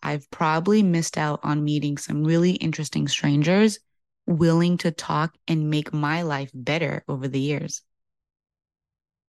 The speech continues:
I remember my friend and I were driving around, just to drive around, and we stopped to look over a bridge at the beach. I saw two older men at the top of the stairs and thought, "Hmm,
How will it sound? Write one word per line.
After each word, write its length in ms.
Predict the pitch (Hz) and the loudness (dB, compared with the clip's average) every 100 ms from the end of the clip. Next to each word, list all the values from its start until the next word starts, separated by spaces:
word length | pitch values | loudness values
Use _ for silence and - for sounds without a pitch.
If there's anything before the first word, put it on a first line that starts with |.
| _ | _
I 220 | 165 160 180 | -4 0 2
remember 360 | 196 175 160 | 2 2 2
my 160 | 160 156 | 2 0
friend 320 | - 151 147 | -2 -4 -2
and 100 | 147 | -4
I 180 | 143 143 | -4 -2
were 100 | 147 | -4
driving 420 | 147 143 143 156 | -2 -2 -2 -2
around, 540 | 143 139 139 139 139 | -2 -2 -4 -4 -6
just 160 | 165 165 | -4 -4
to 60 | 180 | -2
drive 280 | 151 143 | -2 -2
around, 460 | 135 135 135 135 139 _ - | -4 -4 -4 -6 -8 _ -4
and 160 | 147 | -2
we 100 | 147 | -2
stopped 400 | 143 - 151 - | -4 -2 -2 -2
to 100 | - | -2
look 240 | 165 156 156 | -2 -2 -2
over 320 | 147 147 143 | -2 -2 -4
a 60 | |
bridge 420 | 139 139 143 139 - | -4 -4 -4 -4 -6
at 160 | 143 - | -12 -8
the 80 | 143 | -6
beach. 420 | 139 131 - - _ _ _ _ _ _ | -4 -6 -8 -18 _ _ _ _ _ _
I 120 | 160 | -4
saw 260 | 160 165 160 | -2 -2 -2
two 240 | - 202 - | 0 -2 0
older 260 | 214 208 196 | 0 2 2
men 280 | 160 151 | 2 0
at 120 | - - | -2 -8
the 80 | |
top 300 | 143 143 143 | -8 -6 -6
of 60 | 147 | -4
the 100 | 160 | -4
stairs 400 | - 131 135 131 | -2 -2 -2 -4
and 180 | 143 139 | -4 -4
thought, 280 | 143 139 - _ | -2 -2 -6 _
"Hmm, 300 | 233 180 147 | 0 0 0